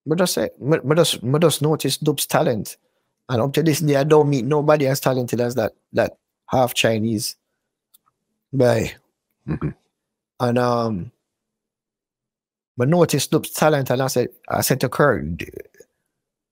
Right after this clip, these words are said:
Speaker 1: if you bring this youth from Poison Dart, you can give him a different look." And that's exactly what Kurt did.
Speaker 2: Mm-hmm.
Speaker 1: You see me? Yeah.
Speaker 2: This time here.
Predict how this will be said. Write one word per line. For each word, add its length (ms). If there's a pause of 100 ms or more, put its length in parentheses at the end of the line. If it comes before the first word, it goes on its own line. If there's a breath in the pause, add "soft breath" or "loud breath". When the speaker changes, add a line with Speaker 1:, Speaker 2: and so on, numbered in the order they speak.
(280)
Speaker 1:
if 80
you 100
bring 200
this 160
youth 160
from 160
Poison 340
Dart, 200
you 80
can 80
give 180
him 80
a 140
different 340
look." 320 (760)
And 120
that's 160
exactly 400
what 160
Kurt 260
did. 160 (580)
Speaker 2:
Mm-hmm. 200 (640)
Speaker 1:
You 80
see 120
me? 140 (1160)
Yeah. 260 (1300 loud breath)
Speaker 2:
This 180
time 240
here. 160